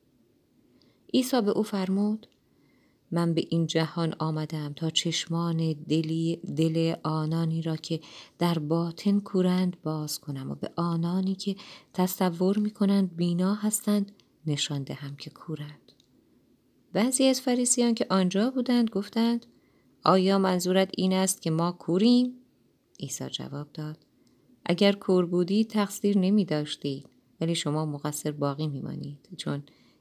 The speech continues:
ادعا می‌کنید که چشم دارید و همه چیز را می‌بینید.»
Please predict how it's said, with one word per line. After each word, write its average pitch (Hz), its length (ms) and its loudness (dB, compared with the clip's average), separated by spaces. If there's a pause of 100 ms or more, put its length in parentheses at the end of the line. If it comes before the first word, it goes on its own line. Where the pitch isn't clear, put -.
(140)
ادعا 165 400 2
می‌کنید 135 680 -6
که 135 260 -8 (380)
چشم 165 540 0
دارید 151 440 -4
و 151 40 -2
همه 151 360 -6
چیز 127 380 -8
را 127 140 -6
می‌بینید.» 139 680 -16